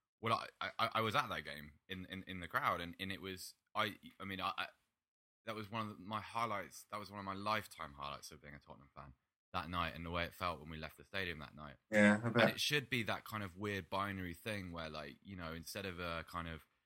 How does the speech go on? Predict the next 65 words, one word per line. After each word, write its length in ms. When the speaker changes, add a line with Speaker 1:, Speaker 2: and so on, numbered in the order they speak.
Speaker 1:
you 80
know, 180
oh, 260
two, 420
two 260
sort 180
of 100
behemoth 480
teams 400
fighting 400
above 280
the 80
cityscape 720
and, 260
you 120
know, 180
just 360
trampling 360
on 80
everybody 380
else. 400
It 120
was, 380
you 100
know, 100
it 40
was 80
kind 160
of 60
a 120
blow 140
for 200
blow 200
thing 240
until, 460
you 80
know, 100
until, 300
you 20
know, 60
the 60
last 180
few 80
games. 180
Speaker 2:
It's, 180
it's 220
weird 220
though, 120
because 260
there 80
was 180
a 60
gap 280
there, 160
wasn't 260
there? 100
There 120
was 180
a 40
gap, 300
but 100
it 100
just 180
felt 180
like 160